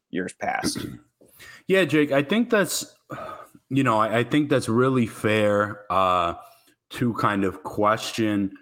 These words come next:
Speaker 2: what that could look like, because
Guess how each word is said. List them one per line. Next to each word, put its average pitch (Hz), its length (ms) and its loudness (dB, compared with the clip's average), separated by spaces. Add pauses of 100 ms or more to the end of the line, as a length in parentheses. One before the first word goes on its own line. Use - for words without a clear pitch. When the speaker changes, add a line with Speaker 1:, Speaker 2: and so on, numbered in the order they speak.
(520)
Speaker 2:
what 107 540 -4
that - 260 -2
could 123 320 0
look 139 240 0
like, 156 320 0
because 110 720 -2